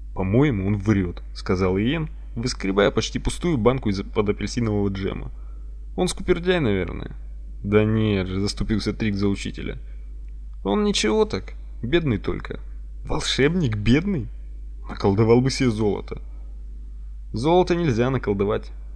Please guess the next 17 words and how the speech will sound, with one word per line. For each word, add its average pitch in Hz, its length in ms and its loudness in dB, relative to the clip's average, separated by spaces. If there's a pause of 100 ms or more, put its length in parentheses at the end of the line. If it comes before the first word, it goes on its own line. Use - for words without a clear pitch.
(220)
вздохнул 101 460 -2
Трикс. - 400 -8 (580)
«Давай 87 260 2
дождемся, 110 420 2
пока - 240 2
он 95 120 2
приедет. 95 500 -2 (100)
Он 165 260 4
добрый. 101 440 4 (460)
Для 156 240 0
волшебника. 98 640 2 (1000)
Может 180 260 6
быть, 170 160 -4
он 165 80 4
тебя 160 160 6
здесь 101 320 2
поселит, - 480 -6